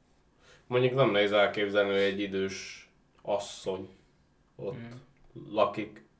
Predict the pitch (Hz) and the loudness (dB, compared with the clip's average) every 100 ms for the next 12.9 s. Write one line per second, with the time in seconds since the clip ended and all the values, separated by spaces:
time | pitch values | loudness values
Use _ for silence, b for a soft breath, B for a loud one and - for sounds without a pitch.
0 | _ _ 110 107 101 104 104 104 107 110 | _ _ 0 4 4 2 -2 -2 -4 0
1 | 107 104 104 101 104 101 104 101 - B | 2 2 0 -2 0 0 -2 -6 -12 B
2 | B B - 101 101 - - _ _ b | B B -6 -6 -4 -12 -16 _ _ b
3 | b b b b b b _ _ _ _ | b b b b b b _ _ _ _
4 | _ _ _ - 113 110 110 107 - 104 | _ _ _ 2 4 6 2 -2 -6 -6
5 | 104 98 104 107 107 113 - - 104 101 | -2 -2 0 -2 -2 -8 -8 -6 -2 -2
6 | - - - 113 117 104 101 98 104 - | -4 -10 -2 2 2 4 4 4 6 4
7 | 117 110 104 104 104 - _ 123 117 - | 6 4 6 0 -2 -8 _ -16 -16 -20
8 | _ _ - 143 - - 123 120 - 120 | _ _ 0 2 2 -4 2 2 4 0
9 | 110 110 110 110 107 - 123 117 127 - | 6 6 6 4 2 -4 -10 -4 -4 -2
10 | 123 123 120 120 _ b b b b b | -4 -4 -8 -16 _ b b b b b
11 | b 127 151 160 127 127 135 131 123 131 | b -2 0 2 2 2 0 -2 -2 -6
12 | 127 117 113 123 117 113 113 123 | -6 -12 -14 -12 -8 -10 -10 -16